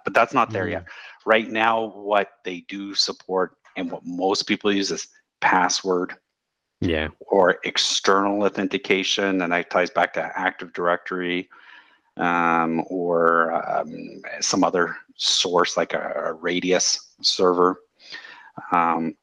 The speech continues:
Speaker 1: and Kerberos. And Kerberos
Speaker 2: Yeah.
Speaker 1: is actually the second most common way to authenticate. Now, how applications connect, uh, we could talk for a whole hour about, like,
Speaker 2: Okay.
Speaker 1: whether they
Speaker 2: But if you
Speaker 1: oh.
Speaker 2: are deciding to use password, then you have this
Speaker 1: Yeah.
Speaker 2: feature now at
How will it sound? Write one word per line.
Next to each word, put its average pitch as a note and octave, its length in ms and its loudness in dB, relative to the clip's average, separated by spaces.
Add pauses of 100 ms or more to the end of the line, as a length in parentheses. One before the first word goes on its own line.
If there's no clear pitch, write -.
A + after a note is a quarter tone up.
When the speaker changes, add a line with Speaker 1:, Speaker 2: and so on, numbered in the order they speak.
(420)
Speaker 1:
and G2+ 460 -2
Kerberos. C3 500 -2 (320)
And G2+ 100 -12
Kerberos E3 440 2
Speaker 2:
Yeah. G2+ 40 -12
Speaker 1:
is F2+ 80 -8
actually E2+ 640 -4
the F#2+ 140 -2
second A2+ 420 0
most F2 240 -12
common D#2+ 400 -8
way D#2 440 -14
to - 120 -8
authenticate. - 720 -14 (640)
Now, E2+ 400 2 (220)
how B2 220 4
applications G2+ 720 -2
connect, G#2 460 -2 (120)
uh, F#2 560 -2
we F#2 140 -6
could F#2+ 160 -8
talk F2+ 240 4
for F2+ 140 -8
a - 20 -12
whole E2 220 -4
hour E2 320 0
about, D#2+ 400 -4
like, E2 180 -10
Speaker 2:
Okay. F#2+ 60 2
Speaker 1:
whether E2 160 -4
they - 100 -6
Speaker 2:
But C#3+ 200 6
if D#3 140 4
you D3 160 6
Speaker 1:
oh. C#3+ 60 10
Speaker 2:
are D3 140 6
deciding C3+ 480 0
to B2+ 100 -8
use B2 240 -2
password, G2+ 500 -4
then F#2 160 -6
you G#2+ 140 -4
have G2 180 -2
this F#2+ 120 -8
Speaker 1:
Yeah. F#2+ 100 0
Speaker 2:
feature E2+ 340 -6
now D#2 220 -12
at D#2+ 80 -14